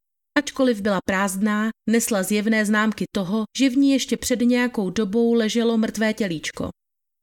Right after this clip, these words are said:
Emília Dyerová byla okamžitě zatčena a následujícího dne,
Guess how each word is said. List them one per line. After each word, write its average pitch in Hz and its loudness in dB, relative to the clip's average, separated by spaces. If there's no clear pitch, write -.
Emília 247 4
Dyerová 214 2
byla 208 0
okamžitě 196 -2
zatčena 208 -2
a 220 0
následujícího 240 0
dne, 196 -2